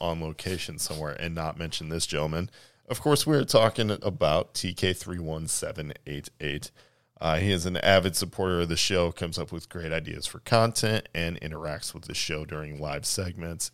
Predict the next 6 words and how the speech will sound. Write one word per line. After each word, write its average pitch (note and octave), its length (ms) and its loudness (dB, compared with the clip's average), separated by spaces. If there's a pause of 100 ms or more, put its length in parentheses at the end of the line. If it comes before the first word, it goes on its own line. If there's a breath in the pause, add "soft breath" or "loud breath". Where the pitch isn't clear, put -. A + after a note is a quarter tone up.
And F2 320 -4
whenever F2 480 -2
we F2 240 -2
are E2 260 0
on E2+ 220 2
location, G2+ 720 2